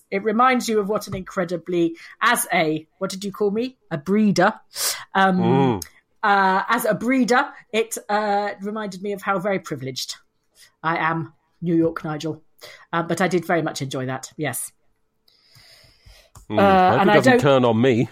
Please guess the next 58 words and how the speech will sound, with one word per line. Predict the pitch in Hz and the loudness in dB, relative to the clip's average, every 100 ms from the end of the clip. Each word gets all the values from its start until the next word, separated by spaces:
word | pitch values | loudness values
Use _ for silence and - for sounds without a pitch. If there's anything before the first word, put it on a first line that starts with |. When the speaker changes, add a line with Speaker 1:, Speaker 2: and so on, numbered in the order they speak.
| - | -2
Speaker 1:
I | - | 0
know, | 220 285 339 339 190 - 214 | 2 4 6 4 2 -6 -6
I | 202 | 0
know, | 240 202 | 2 2
you're | 214 226 | 2 0
all | 180 | 0
right | 226 247 | 0 0
at | |
the | 165 | -4
minute. | 160 180 - - - | -8 -10 -12 -14 -2
But | 247 | 2
I | 247 | 2
don't | 269 262 254 | 4 2 2
want | 233 233 | -4 -4
to, | - 185 - - | -10 -10 -10 -6
I | 196 | -4
don't | 208 196 | -4 -4
want | 185 185 | -6 -8
to | 175 | -12
dwell | 165 160 151 143 135 | -8 -6 -4 -4 -6
on | 139 135 139 | -8 -8 -12
what | 151 139 135 | -12 -10 -8
Auntie | 131 - | -10 -10
Cardboard | - 143 139 143 139 127 | -10 -10 -8 -8 -8 -6
wears | 135 127 120 | -6 -6 -8
in | - 143 | -6 -6
the | |
undercrackers | 147 143 143 135 - 135 | -4 -6 -6 -6 -6 -10
department. | 139 147 131 127 120 | -8 -6 -6 -6 -12
Thank | - 131 - | -8 -10 -8
you | 139 | -6
very | 139 131 | -6 -6
much, | 120 120 - | -6 -8 -8
Nigel. | 117 117 123 | -10 -8 -8
Speaker 2:
Oh, | 104 67 | -8 -6
no. | 90 95 78 69 _ - | -4 -4 -4 -10 _ -4
No, | 113 104 | -2 0
I | 113 | 0
Speaker 1:
No. | |
Speaker 2:
think | 131 131 | 0 -2
it, | 127 131 - _ _ | -4 -6 -10 _ _
it | 139 147 | -4 -2
sounded | - 180 202 165 | -2 0 0 0
like, | 127 113 117 | 2 2 2
uh, | 113 - - - - - - | 0 0 -8 -14 -16 -16 -8
on | 120 113 | -4 0
the | 113 | 2
original | 131 117 101 | 2 0 0
recording, | 101 107 104 | 0 0 2
he | 123 | 0
was | 127 | 2
gonna | 196 156 | 0 2
go | 147 131 | 4 4
on | 123 | 2
to | |
say | - 131 | 0 0
that | 117 113 | 2 0
she's | 123 | -2